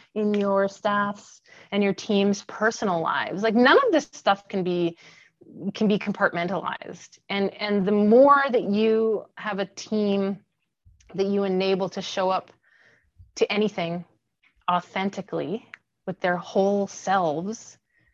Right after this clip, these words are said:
the better off you're gonna be. And it's way easier said than it's done, because frankly, it takes, it takes the leaders to do that. And if the leaders are not showing up authentically, none of the team is gonna show up authentically. And then, and then you,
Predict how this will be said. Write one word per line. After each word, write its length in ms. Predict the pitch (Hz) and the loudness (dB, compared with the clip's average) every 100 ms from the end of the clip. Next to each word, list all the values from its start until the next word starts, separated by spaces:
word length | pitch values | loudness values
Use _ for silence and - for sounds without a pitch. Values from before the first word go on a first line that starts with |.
| _ - _ - - | _ -20 _ -20 -4
the 180 | 240 320 | 2 4
better 320 | 285 311 294 | 6 6 8
off 640 | 311 381 208 330 - - - _ _ - | 8 8 8 4 -6 -20 -20 _ _ -2
you're 140 | 269 302 | 2 4
gonna 200 | 226 196 | 2 2
be. 360 | 226 277 185 | 0 0 0
And 160 | - 226 | -2 -2
it's 100 | 240 | 2
way 220 | 190 220 | 6 6
easier 420 | 302 294 226 190 | 6 2 0 -4
said 240 | 170 156 160 | -4 -6 -4
than 120 | 165 | -4
it's 160 | 170 - | -6 -2
done, 260 | 160 220 | 0 0
because 340 | 254 - 190 190 - | -2 0 -4 -4 -12
frankly, 440 | - 180 190 180 175 | -6 -4 0 2 2
it 120 | - | 0
takes, 400 | - 170 - - | -2 -2 -2 -8
it 140 | 165 | -6
takes 240 | - 170 - | -2 -4 -2
the 120 | 170 | 0
leaders 480 | 165 170 202 175 - | 2 2 2 0 -4
to 100 | - | -8
do 220 | 151 139 | -4 -4
that. 420 | 135 139 - - - _ - - - | -4 -10 -12 -16 -20 _ -20 -18 -6
And 120 | 185 | -4
if 80 | 180 | 0
the 80 | 170 | 2
leaders 340 | 190 208 185 | 4 6 4
are 40 | |
not 180 | 180 165 | 2 0
showing 260 | - 165 160 | -2 -2 -2
up 140 | 156 | -4
authentically, 500 | 156 156 151 151 165 | -4 -4 -4 -2 0
none 180 | 165 170 | 2 0
of 80 | 170 | -2
the 80 | 151 | -6
team 340 | - 175 233 | -4 0 0
is 100 | 175 | -2
gonna 180 | - - | -8 -8
show 160 | - | -4
up 160 | 143 143 | -2 -2
authentically. 640 | 143 143 143 151 156 151 | -6 -10 -10 -8 -6 -6
And 180 | - 160 | -6 -4
then, 460 | 180 202 202 196 - _ _ _ 175 | -2 0 2 0 -4 _ _ _ -10
and 200 | 170 170 | -8 -6
then 440 | 185 190 185 180 175 | -4 -2 -2 -4 -4
you, 200 | 180 | -4